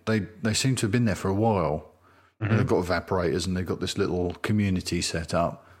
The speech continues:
Speaker 2: Yeah.
Speaker 1: So I don't think it's as though he just arrived, found the map, and contacted the Resistance. I think that he,
Speaker 2: Yeah.
Speaker 1: he'd been there for a while.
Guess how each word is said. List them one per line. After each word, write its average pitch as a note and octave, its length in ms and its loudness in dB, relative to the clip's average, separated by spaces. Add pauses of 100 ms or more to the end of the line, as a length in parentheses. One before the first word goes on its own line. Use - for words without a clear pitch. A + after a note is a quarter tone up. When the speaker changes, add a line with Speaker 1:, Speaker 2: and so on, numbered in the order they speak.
(380)
Speaker 2:
Yeah. E2 220 2 (400)
Speaker 1:
So G#2 560 0 (440)
I G#2+ 60 4
don't B2+ 380 2
think C3 560 0
it's G2 240 0
as F#2 220 -2
though G2 580 0 (320)
he G#2+ 440 -2
just A2+ 440 0
arrived, F#2+ 640 2
found G2+ 340 0
the G2 40 2
map, F#2 380 0
and F2+ 220 -4
contacted F2+ 640 -2
the F#2 80 -2
Resistance. - 800 -2
I F2+ 80 2
think G#2+ 220 -2
that F#2+ 140 4
he, F#2+ 100 2
Speaker 2:
Yeah. E2+ 220 0 (200)
Speaker 1:
he'd G#2 260 -2 (120)
been A#2 220 4
there G#2 180 2
for - 160 -2
a F#2+ 60 0
while. F2 500 0